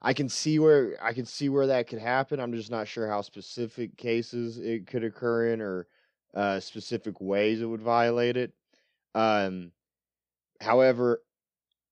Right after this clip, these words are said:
in the way I'm looking at it, Rothbard's explanation or take on what a contract should be as opposed to what the law has it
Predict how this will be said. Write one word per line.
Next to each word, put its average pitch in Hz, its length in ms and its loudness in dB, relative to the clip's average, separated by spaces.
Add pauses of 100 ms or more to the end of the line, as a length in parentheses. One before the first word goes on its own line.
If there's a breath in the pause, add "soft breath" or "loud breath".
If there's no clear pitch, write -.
(140)
in 127 180 -2
the 120 100 2
way 120 300 4
I'm 113 260 -2
looking 135 560 0
at 127 200 4
it, 127 240 0
Rothbard's 120 1120 0 (760)
explanation 120 920 -2
or 110 100 -4
take 113 380 -4
on 113 140 -2
what 113 160 0
a 107 60 0
contract 113 640 -6
should 110 240 -10
be 107 140 -4
as 104 120 -2
opposed 107 360 -8
to 110 60 -12
what 101 100 -8
the 101 80 -12
law 107 480 -2
has 107 300 -2
it 107 140 -8